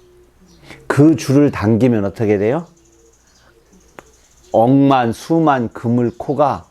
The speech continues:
좁아져. 별이 줄을 느슨하게 하면 그물 코가 넓어져.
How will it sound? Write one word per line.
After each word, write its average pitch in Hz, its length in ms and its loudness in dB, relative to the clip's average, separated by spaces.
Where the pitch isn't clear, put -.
좁아져. 87 580 -6
별이 127 300 2
줄을 127 320 2
느슨하게 120 540 -2
하면 95 320 -6
그물 120 320 0
코가 98 280 -4
넓어져. 101 520 -2